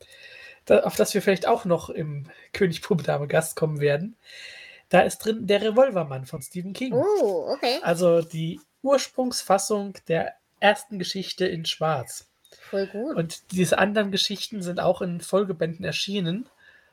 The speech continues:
Speaker 1: Ähm, die werde ich auch in der nächsten Zeit mal lesen.
Speaker 2: Mhm.
Speaker 1: Und mal schauen, es ist schon ein Unterschied zu dem, was später in Romanform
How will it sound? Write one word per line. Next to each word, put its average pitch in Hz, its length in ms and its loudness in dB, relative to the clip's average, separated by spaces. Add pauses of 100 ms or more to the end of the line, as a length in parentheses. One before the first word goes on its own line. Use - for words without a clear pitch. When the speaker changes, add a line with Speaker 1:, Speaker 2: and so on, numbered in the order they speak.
(120)
Speaker 1:
Ähm, 165 540 -4 (140)
die 185 100 -4
werde 165 160 6
ich - 120 -10
auch 165 120 0
in 175 80 -2
der 156 100 -2
nächsten 160 240 -6
Zeit 180 220 0
mal 151 120 0
lesen. 175 420 0 (200)
Speaker 2:
Mhm. 185 380 -10
Speaker 1:
Und 190 240 2
mal 170 120 4
schauen, 196 460 2
es - 280 -12 (140)
ist 247 220 0
schon 240 340 -4
ein 262 100 -8
Unterschied 240 560 -4
zu 214 120 -8
dem, 214 300 -2
was 208 160 -2
später 208 400 -2
in 196 100 -4
Romanform 170 880 0